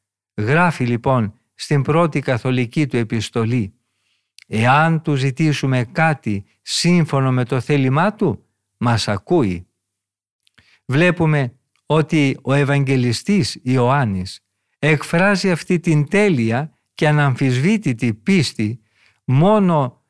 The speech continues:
για ό,τι είναι σύμφωνο με το θέλημα του Κυρίου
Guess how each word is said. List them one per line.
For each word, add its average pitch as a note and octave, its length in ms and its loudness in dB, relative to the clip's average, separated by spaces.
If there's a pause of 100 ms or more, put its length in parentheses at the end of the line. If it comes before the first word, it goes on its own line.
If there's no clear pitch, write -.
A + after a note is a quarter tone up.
(180)
για B2+ 400 0
ό,τι F3 560 2
είναι D3 200 2
σύμφωνο C#3+ 640 0
με C#3 140 0
το B2+ 160 -2
θέλημα D3+ 440 0
του C#3+ 120 -4
Κυρίου C#3 580 -2